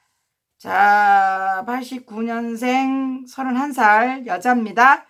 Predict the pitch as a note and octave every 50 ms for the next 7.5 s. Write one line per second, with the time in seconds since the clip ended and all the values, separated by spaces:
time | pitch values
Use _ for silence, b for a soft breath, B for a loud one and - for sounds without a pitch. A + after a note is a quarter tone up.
0 | b b b b b b b b b b _ A#3 F3 F#3+ A3+ B3+ B3+ B3 - -
1 | C#4+ C#4 C#4 C#4 C4+ C4 C#4 C4+ C4+ C#4 - - G#3+ G3+ G#3 A3 A3 A3 _ _
2 | - G3+ F#3 F#3+ G3+ A3+ A3+ G#3 G#3+ G#3+ - - D#3 F3 G#3+ B3 C#4+ D4 C#4+ C4+
3 | A#3+ G#3 F3+ F3 D#3+ D#3 D3+ D3 D3 C#3+ E3 D#3+ D3+ C3+ B2+ D3+ _ _ _ _
4 | _ _ _ _ _ _ _ _ _ _ _ - - - A3+ B3 C4+ D#4 D#4 D#4
5 | D4+ C#4+ C#4+ B3 D4 C#4 - - - - G#3+ A#3 B3+ C4 B3+ B3+ A#3+ G#3 G3 G3+
6 | A3 B3 C4 C#4+ - - - - - E3+ G3+ G#3+ C#4+ D#4+ D4+ - - A3+ G#3 F3+
7 | F#3 F3 E3 F3 G3+ B3+ D4 E4 F#4+